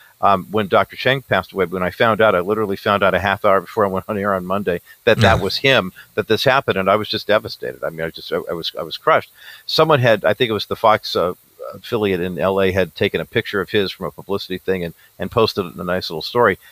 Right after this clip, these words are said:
Speaker 1: And I reposted it with just my story. I was just pouring my heart out, saying, you know, "This guy was my family doctor, and, um, he was a great man of faith, and I'm not surprised he did something like this." And several hundred people click and hug and this, that, and the other thing. But I was amazed at the number of people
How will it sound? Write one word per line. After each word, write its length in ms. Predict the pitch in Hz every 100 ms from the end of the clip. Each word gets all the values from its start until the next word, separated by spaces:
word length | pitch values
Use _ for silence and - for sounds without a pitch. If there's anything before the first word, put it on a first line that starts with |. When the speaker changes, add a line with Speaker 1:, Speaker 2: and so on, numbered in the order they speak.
| -
Speaker 1:
And 80 | 107
I 80 | 120
reposted 580 | 117 135 123 101 -
it 80 | 101
with 140 | 90 -
just 180 | - -
my 140 | - 233
story. 280 | - 76
I 20 | 71
was 80 |
just 400 | 82 - - -
pouring 240 | - 101 95
my 120 | 92
heart 160 | 123 127
out, 120 | 73
saying, 180 | 87 80
you 60 |
know, 60 | 76
"This 180 | 87 -
guy 120 | 80
was 120 | 73
my 100 | 69
family 340 | - 80 76 76
doctor, 460 | 117 135 - 127
and, 140 | 101 82 - - -
um, 260 | 90 85
he 120 | 67 92
was 100 | 87
a 100 | 80
great 340 | 76 104 101
man 200 | 98 90
of 80 | 82
faith, 380 | 113 113 110 -
and 180 | 85 78 - -
I'm 80 | 101
not 220 | 117 135
surprised 400 | - - 123 120
he 100 | 113
did 200 | 101 131
something 320 | - 104 95
like 200 | 90 87
this." 200 | - 92 - - -
And 120 | 180
several 300 | - 165 143
hundred 220 | 104 113
people 300 | 101 101 110
click 320 | 107 - 98 -
and 140 | 95
hug 260 | 90 85 80
and 120 | 76
this, 140 | 85
that, 160 | - 71
and 80 | 76
the 60 |
other 120 | 98 123
thing. 200 | 92 80 - -
But 100 | 135
I 80 | 156
was 160 | 175 135
amazed 380 | 117 165 220
at 80 | 190
the 80 | 143
number 260 | 139 147 -
of 100 | -
people 440 | 127 123 95 87